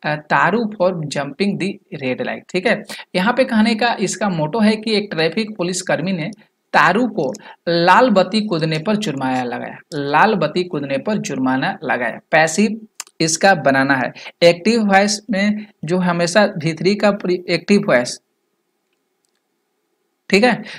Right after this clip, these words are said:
तो यहाँ पे अगर देखने के उपरांत अगर हम लोग देखेंगे तो ये सिंपल पास्ट टेंस में ये प्रयोग हो रहा है, सिंपल पास्ट टेंस में प्रयोग हो रहा है। तो अगर हम लोग का इसको सिलेक्ट करना है तो बी ऑप्शन को हम लोग यहाँ पे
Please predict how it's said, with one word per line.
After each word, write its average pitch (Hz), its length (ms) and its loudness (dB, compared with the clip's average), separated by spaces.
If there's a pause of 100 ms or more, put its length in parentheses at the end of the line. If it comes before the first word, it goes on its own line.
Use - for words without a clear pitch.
(120)
तो 220 160 2
यहाँ 220 340 4
पे 277 100 4
अगर 254 160 6
देखने 214 420 4
के 247 200 4
उपरांत 208 540 0
अगर 202 160 0
हम 202 160 2
लोग 202 160 0
देखेंगे 208 360 4
तो 214 140 2
ये 220 120 4
सिंपल 185 420 -2
पास्ट 185 320 2
टेंस 185 220 -2
में 196 120 0
ये 175 240 -2
प्रयोग 160 480 -4
हो 170 140 -2
रहा 170 100 0
है, 202 80 -2
सिंपल 196 460 -2
पास्ट 151 380 -2
टेंस 143 220 -4
में 135 120 -6
प्रयोग 123 280 -8
हो 120 80 -8
रहा 117 100 -8
है। - 60 -18 (540)
तो 202 80 0
अगर 208 240 4
हम 226 160 4
लोग 226 120 2
का 226 80 2
इसको 226 280 0
सिलेक्ट 185 360 -4
करना 190 240 2
है 202 120 0
तो 202 160 -2
बी 160 240 0
ऑप्शन 190 260 -2
को 185 140 -8
हम 180 140 -2
लोग 185 160 -2
यहाँ 160 300 -6
पे 180 60 -2